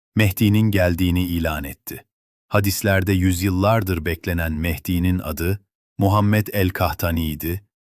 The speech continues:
ve iddiaya göre o artık aralarındaydı. Yüzlerce Müslümanın rüyasında gördüğü kurtarıcı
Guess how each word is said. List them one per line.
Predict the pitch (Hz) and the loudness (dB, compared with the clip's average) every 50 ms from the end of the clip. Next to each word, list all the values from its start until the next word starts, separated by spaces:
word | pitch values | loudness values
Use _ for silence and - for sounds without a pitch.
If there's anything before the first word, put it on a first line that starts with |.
| _ _ - | _ _ -4
ve | 101 104 - | -4 -2 -2
iddiaya | 113 101 92 - 104 92 90 92 95 95 | -2 -4 -2 0 2 2 4 4 2 2
göre | 87 87 85 82 82 87 - | 0 0 -2 -2 -2 -4 0
o | 107 113 120 120 117 - _ _ _ _ _ - | 2 2 2 2 -2 -10 _ _ _ _ _ -2
artık | - 110 110 104 - 117 107 - | 0 0 0 2 0 -2 -2 0
aralarındaydı. | 95 92 90 82 78 78 78 80 78 73 71 71 69 67 65 - - - _ _ _ _ _ _ _ _ _ _ _ _ _ _ - | 0 0 0 0 -2 -2 -4 -4 -4 -4 -4 -4 -6 -6 -10 -14 -16 -18 _ _ _ _ _ _ _ _ _ _ _ _ _ _ -2
Yüzlerce | 104 107 104 98 107 110 113 113 104 92 98 | 0 0 2 2 2 2 2 2 2 0 0
Müslümanın | 90 90 90 87 - - 104 95 92 90 90 90 92 90 82 | 0 0 0 -2 -4 -2 -2 0 0 0 0 0 0 0 0
rüyasında | 87 90 90 87 87 87 85 - - 92 90 90 92 | 0 0 2 2 2 0 -2 -2 -4 -4 -2 -2 -2
gördüğü | 87 90 87 85 87 85 82 90 82 78 | 0 0 0 -2 -2 -2 -4 -4 -4 -4
kurtarıcı | - - 98 87 - - 85 78 76 76 76 - 95 107 113 113 | -6 -6 -6 -6 -6 -6 -8 -6 -6 -6 -4 -2 -2 -2 -2 -4